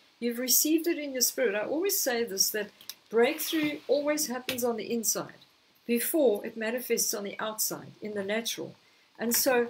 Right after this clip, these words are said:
you're right on track with God. And when in the middle of a challenge, you say, "Nope, I still believe.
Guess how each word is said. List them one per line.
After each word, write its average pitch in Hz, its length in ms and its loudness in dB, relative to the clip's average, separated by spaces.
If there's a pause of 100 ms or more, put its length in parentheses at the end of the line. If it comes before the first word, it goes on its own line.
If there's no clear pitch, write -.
(140)
you're 262 260 2
right 240 360 0 (120)
on 294 200 -4
track 294 320 -2 (100)
with 247 220 -6
God. 170 440 -2
And 214 220 -8
when 220 240 4 (260)
in 240 140 -2
the 254 100 -2
middle 349 460 2
of 330 80 -2
a 320 60 -4
challenge, 320 760 0 (160)
you 233 120 -2
say, 220 420 0
"Nope, 240 380 -2
I 226 80 -6
still 247 280 0
believe. 226 460 -2